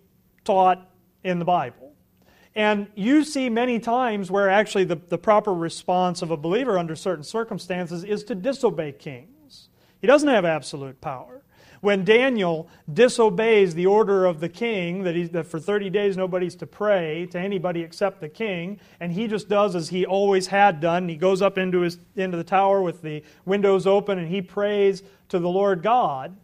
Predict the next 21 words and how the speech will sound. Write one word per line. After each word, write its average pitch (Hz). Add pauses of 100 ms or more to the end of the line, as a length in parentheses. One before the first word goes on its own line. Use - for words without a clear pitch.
(680)
he's, 240 (100)
he's 220
not 294
doing 254
that 214
out 196
of 160
rebellion 170 (260)
to 190
the 160
king. 202 (320)
Sometimes 277
when 208
an 185
authority 233
tells 214
you 202
you 160
can't 214
do 208
something, 208